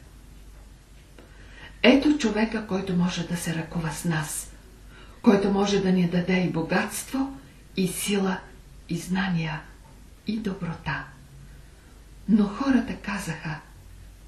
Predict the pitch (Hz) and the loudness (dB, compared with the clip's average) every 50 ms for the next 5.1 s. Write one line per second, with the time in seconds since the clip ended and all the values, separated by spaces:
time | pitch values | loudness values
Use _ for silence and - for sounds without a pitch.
0 | - - - - - - - - 175 180 175 - - 190 185 208 208 214 - 165 | -20 -20 -20 -20 -20 -14 -6 0 0 0 0 0 0 0 2 2 0 -2 -4 -8
1 | 156 151 - - - - - - - - - - - 180 180 175 - - - 208 | -8 -10 -12 -18 -20 -20 -20 -20 -20 -20 -14 -6 -2 0 0 0 0 0 4 8
2 | 240 247 247 202 175 170 175 160 - - - - - - - - - - - - | 8 8 8 6 -2 -4 -4 -6 -6 -8 -16 -20 -20 -20 -20 -20 -20 -20 -20 -20
3 | - - - - - - 190 175 175 170 - 175 175 180 - 175 - - - 180 | -20 -20 -20 -12 -4 2 4 6 6 4 4 2 2 2 2 -2 -6 0 2 2
4 | 165 170 180 180 - - 180 175 170 170 170 160 - 165 165 175 180 180 - - | 2 2 2 0 0 0 0 0 2 2 0 0 0 0 0 0 0 0 0 -4
5 | 160 | -6